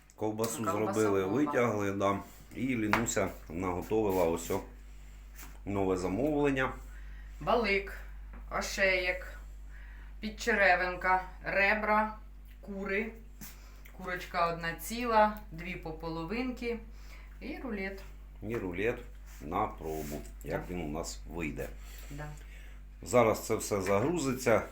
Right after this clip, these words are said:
Speaker 1: е, в коптілочку і буде на просушку, да?
Speaker 2: Да.
Speaker 1: Просушуватися. Поїхали. Ну от, загрузили ми.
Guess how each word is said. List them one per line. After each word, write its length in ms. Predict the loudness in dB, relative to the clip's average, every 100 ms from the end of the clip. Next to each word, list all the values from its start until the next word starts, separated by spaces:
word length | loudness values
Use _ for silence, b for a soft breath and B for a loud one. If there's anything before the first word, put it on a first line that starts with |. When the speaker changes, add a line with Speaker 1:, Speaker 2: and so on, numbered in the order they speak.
| -8 -2
Speaker 1:
е, 320 | 0 2 0
в 180 | -2 -4
коптілочку 680 | -6 -2 0 0 0 -4 -6
і 280 | -2 0 0
буде 580 | 0 -2 2 4 4 2 -8 b b b b b b b b b b b b 2
на 120 | 2
просушку, 560 | 4 0 0 -4 -2 6
да? 180 | 6 6 0
Speaker 2:
Да. 80 | -4
Speaker 1:
Просушуватися. 840 | 0 0 0 -2 -4 -4 -6 -6 -10 -6
Поїхали. 640 | -2 2 2 0 -2 -4 -8 B B B B B B -16 -18 B B B B B B B B B B B B -4
Ну 300 | 2 4 6
от, 160 | 4 0 B B 2
загрузили 760 | 10 10 10 4 4 4 4 6
ми. 220 | 8